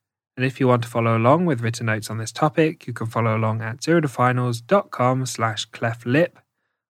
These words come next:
or in the E N T section of the Zero to Finals Pediatrics book. So let's get straight into it.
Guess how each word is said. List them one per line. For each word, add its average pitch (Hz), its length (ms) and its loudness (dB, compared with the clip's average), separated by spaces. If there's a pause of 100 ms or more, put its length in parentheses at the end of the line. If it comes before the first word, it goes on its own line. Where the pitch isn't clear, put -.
(140)
or 139 320 6
in 127 120 -4
the 120 120 -4 (100)
E 170 140 2
N 165 140 2
T 127 180 -2
section 117 480 -4
of 104 120 -4
the 110 60 -8
Zero 123 220 2
to 120 80 -2
Finals 110 480 -4
Pediatrics 113 800 -6
book. - 320 -6 (460)
So - 100 -4
let's 226 160 6
get - 160 0
straight 123 320 0
into 110 240 -4
it. 110 120 -8